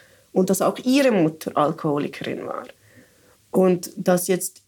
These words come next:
er Alkoholiker ist und er hat ja auch zwei Kinder. Und der Anfang, die eigentliche Idee von dem Film war ja, dass ich einen Film mache über seine Geschichte. Und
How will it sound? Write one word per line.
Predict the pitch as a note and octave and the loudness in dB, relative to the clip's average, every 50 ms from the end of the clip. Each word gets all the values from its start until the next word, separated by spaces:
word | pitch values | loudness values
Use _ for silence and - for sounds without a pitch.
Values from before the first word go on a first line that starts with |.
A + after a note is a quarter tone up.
| _ _ _ _ _ _ | _ _ _ _ _ _
er | G3+ G3 F#3+ G#3 G#3 - | 4 4 4 4 2 2
Alkoholiker | - F#3+ G3 G3 - G#3+ G3+ G3+ G3+ G3 G3 G3+ G3+ - G#3 - | 2 2 0 0 -2 -2 0 2 2 2 2 0 -2 -6 -8 -6
ist | - - F3+ F#3+ - - - - - _ | -2 -2 -2 -2 -2 -6 -10 -12 -8 _
und | F3+ F3 - - | -4 -4 -2 0
er | F3 F3+ | -2 0
hat | F#3+ F3 F3 - | 0 -2 -2 0
ja | F3 - E3+ | 0 0 0
auch | E3+ - | -2 -2
zwei | - - - - E3+ | -8 -10 -4 -4 -4
Kinder. | F3 - - - G#3 G#3 G3+ G3+ G3+ G3+ G3+ G3+ - - _ _ _ _ _ _ _ _ _ _ _ _ _ _ _ _ _ _ | -4 -4 -4 0 0 2 2 2 2 0 0 -2 -6 -12 _ _ _ _ _ _ _ _ _ _ _ _ _ _ _ _ _ _
Und | F#3 F#3 F3+ F3 F3 - - _ | 2 2 2 0 -2 -8 -14 _
der | - D#3+ D#3+ - G3+ - - | -6 -6 -2 0 0 0 0
Anfang, | - F3 F#3 G3+ G#3+ G#3 - - G#3 G3 | 2 2 4 4 2 2 0 0 0 0
die | F#3+ F#3+ F#3 | 2 0 0
eigentliche | - F3 F3+ F#3+ G3 - G3+ G#3 G3+ - | 0 0 0 0 0 -2 -2 -4 -4 0
Idee | - G3+ F#3+ - G3 G3 G3+ G3+ | -2 -2 0 2 2 2 2 2
von | G3+ G3 G3 | 2 2 4
dem | F#3+ G3 F#3+ | 4 2 0
Film | - - F#3+ F#3+ F#3+ F#3+ F#3+ F#3+ F#3+ - - - F#3+ - - | 0 0 0 2 4 4 2 2 0 0 -2 -6 -8 -8 -8
war | - F3 F#3 F3+ F3+ F#3 | -4 0 2 4 4 6
ja, | F#3 F3 E3 - - _ | 4 4 4 2 -2 _
dass | F#3 F3 - | -6 -6 -4
ich | - F#3+ - - - | -4 -6 -4 -4 -2
einen | E3+ F3 F3 F3 E3+ E3+ - - | 0 0 2 2 0 0 -2 -4
Film | - - G3 G3 | 0 2 2 4
mache | F#3 F3+ F3 F3+ - | 4 2 0 0 -4
über | - F#3 F3+ - | -4 -4 -4 -4
seine | - - - E3+ E3+ F3+ F#3+ F#3+ F#3 | -4 -2 0 2 4 4 4 4 2
Geschichte. | F#3 F#3+ - - F3 F3 F3 - - - - D3 E3 - - - - - - - - - - _ _ _ _ _ _ _ _ | 0 -2 -4 -2 -2 -2 -4 -4 -8 -6 -4 -4 -4 -4 -6 -14 -20 -20 -20 -20 -20 -20 -20 _ _ _ _ _ _ _ _
Und | - G3 F3+ F3 F3+ - - | 2 2 2 2 0 -4 -12